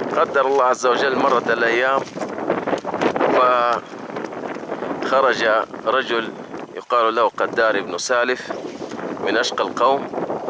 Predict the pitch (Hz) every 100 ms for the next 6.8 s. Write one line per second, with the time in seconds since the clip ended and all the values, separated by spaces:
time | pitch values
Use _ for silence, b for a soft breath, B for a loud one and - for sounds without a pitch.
0 | - - - - - - - - - 117
1 | 123 123 120 110 - - 110 - 131 120
2 | 120 117 104 - 120 110 104 107 117 123
3 | 120 117 - - - - - - - -
4 | B B B B B _ - 131 131 127
5 | 120 - - _ _ _ - 107 131 135
6 | 110 113 107 104 139 135 143